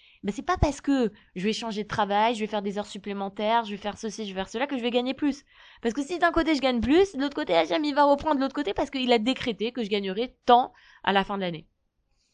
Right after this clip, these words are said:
Et, euh, enfin, euh, tant, euh, pendant cette année. Et, et donc, nous, qu'est-ce qu'on doit se faire ? Qu'est-ce qu'on doit faire ? On doit s'efforcer de faire la volonté d'Hachem. Et après,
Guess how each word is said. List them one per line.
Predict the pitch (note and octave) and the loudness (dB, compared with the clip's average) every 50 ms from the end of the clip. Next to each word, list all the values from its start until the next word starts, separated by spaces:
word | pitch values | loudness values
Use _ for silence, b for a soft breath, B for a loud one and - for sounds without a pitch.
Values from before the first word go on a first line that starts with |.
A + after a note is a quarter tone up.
| _ _ _ _ _ _ _ | _ _ _ _ _ _ _
Et, | B3+ B3 A#3+ A3+ A3 - F#3+ | -2 -2 -2 -2 -2 -2 -2
euh, | F#3+ F3+ F3 | -2 0 -2
enfin, | E3+ - F#3+ E3+ E3+ A2 A2+ E3+ | 0 0 -2 -2 -2 -2 -4 -2
euh, | F3+ E3+ E3+ E3+ E3+ E3+ E3+ - _ _ - | -2 0 0 -2 -2 -4 -8 -12 _ _ 4
tant, | A3+ A#3+ C4 B3+ A#3 G3+ | 4 6 6 6 6 4
euh, | F#3 F3 E3+ E3 E3+ E3 | 4 4 4 2 0 -2
pendant | E3 - F#3+ G3 G3 | -4 -4 -4 -4 -4
cette | G3 G3 F#3 F3+ | -4 -4 -6 -6
année. | E3 D3+ D3 - - _ _ _ _ _ _ _ _ _ _ _ _ _ _ _ - _ B B B B B B B B - | -6 -8 -10 -12 -18 _ _ _ _ _ _ _ _ _ _ _ _ _ _ _ -20 _ B B B B B B B B -4
Et, | G3+ F#3+ G#3+ - - _ _ | -2 -2 -2 -4 -8 _ _
et | - - A#3+ G#3+ | -12 -6 -6 -4
donc, | F3+ E3+ E3+ E3+ - - | -4 -4 -8 -8 -6 -2
nous, | A3 G#3+ A#3+ C4+ | 0 2 2 2
qu'est-ce | D4 - - C4+ C4 | 0 -2 -4 -6 -6
qu'on | - G3 F#3+ | -6 -6 -6
doit | F3 F#3 D#3+ | -4 -6 -6
se | - - | -8 -10
faire ? | - C#3+ C#3 - - _ | -16 -18 -20 -20 -20 _
Qu'est-ce | - - A3 - | -20 -20 -16 -10
qu'on | A#3+ A3 | -8 -8
doit | F#3 D#3 | -8 -8
faire ? | - D#3+ D3+ - - | -8 -12 -14 -14 -12
On | - G3+ | -10 -8
doit | F#3 G#3 A3 | -6 -6 -6
s'efforcer | G#3+ D4 C#4+ C#4 A#3 G3 - - F3 F#3 G#3+ - b b b b b b b | -6 -6 -6 -6 -6 -8 -8 -10 -14 -14 -14 -16 b b b b b b b
de | F#3+ G3 | -4 -2
faire | G#3 - C#4 C4+ | 2 4 6 6
la | B3+ A3+ | 6 4
volonté | G3+ G3+ F#3+ F#3 F3+ G#3+ G#3+ | 2 0 -4 -6 -6 -6 -6
d'Hachem. | F#3+ F3+ E3+ - E3 D#3 - - _ _ _ _ _ b b b b b b b b b - | -6 -6 -8 -10 -12 -16 -18 -18 _ _ _ _ _ b b b b b b b b b -6
Et | E4+ D#4+ | -4 -4
après, | D#4 D#4+ - - - | -2 -2 -4 -2 0